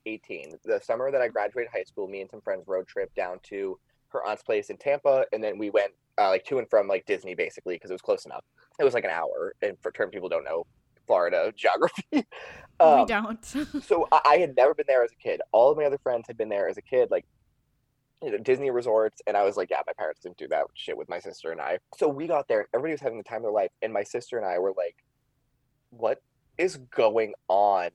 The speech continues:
Speaker 1: in this world where there are scr-, like, there are children crying everywhere?" I was like, "This
Speaker 2: Yeah.
Speaker 1: is the happiest place on earth, and you're crying. Your,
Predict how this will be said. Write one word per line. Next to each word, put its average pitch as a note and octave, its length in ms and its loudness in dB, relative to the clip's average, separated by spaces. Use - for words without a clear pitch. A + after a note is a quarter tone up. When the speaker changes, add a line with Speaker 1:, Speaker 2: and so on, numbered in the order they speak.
Speaker 1:
in G2+ 200 0
this F#2+ 220 -4
world F#2+ 520 4
where G2+ 180 2
there G#2 240 2
are G2+ 120 2
scr-, - 260 -8
like, D3 220 0
there F#3 200 8
are A#3 220 6
children D#3 440 0
crying A2+ 520 0
everywhere?" C3 840 6
I - 20 -4
was C3 100 -6
like, F3+ 80 -2
"This A3+ 140 2
Speaker 2:
Yeah. G3 260 -6
Speaker 1:
is G3+ 80 -8
the G#3+ 80 6
happiest G3+ 400 2
place F3+ 200 2
on D#3+ 100 4
earth, D#3+ 200 0
and D#3+ 140 4
you're E3+ 160 8
crying. C#3+ 440 2
Your, E3 300 6